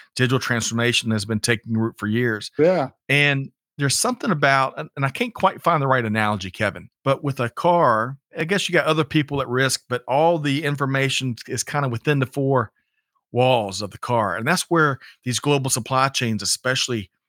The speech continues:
Speaker 1: in these really big organizations, it seems like to me the complexity is so much more, right? 'Cause you got so, you know, thousands of suppliers, each of those information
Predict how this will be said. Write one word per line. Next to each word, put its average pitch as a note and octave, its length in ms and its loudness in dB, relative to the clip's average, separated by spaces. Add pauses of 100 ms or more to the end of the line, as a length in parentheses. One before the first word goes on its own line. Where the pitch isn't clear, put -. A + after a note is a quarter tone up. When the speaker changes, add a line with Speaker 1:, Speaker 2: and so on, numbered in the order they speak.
(280)
Speaker 1:
in A#2 100 -2
these A2 160 -2
really C3 220 2
big A#2 200 2
organizations, A2 1000 -2
it A2+ 80 -8
seems E3+ 380 0
like B2+ 240 0
to A#2 120 -4
me C3 180 2
the G#2 120 -4
complexity G#2 760 -4 (560)
is A2+ 160 0
so C3 320 2
much B2 320 0
more, A2 480 0
right? A2 220 -2
'Cause A2 140 -8
you A2 100 -4
got A#2 160 -2
so, C#3+ 160 -2
you B2+ 160 -2
know, A2+ 140 -2
thousands C#3 480 2
of C3+ 100 2
suppliers, B2 800 0 (260)
each C#3 240 2
of D3 100 2
those C#3 360 2 (120)
information C3 640 0